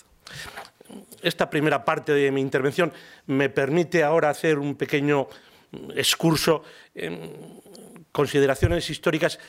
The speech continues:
que yo creo que van a ser del agrado del auditorio.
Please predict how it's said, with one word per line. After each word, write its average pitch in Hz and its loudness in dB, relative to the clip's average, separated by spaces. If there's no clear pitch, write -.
que 143 -2
yo 165 0
creo 147 2
que 135 0
van 131 4
a 127 -2
ser 135 -2
del 123 0
agrado 117 2
del 98 -2
auditorio. 87 -6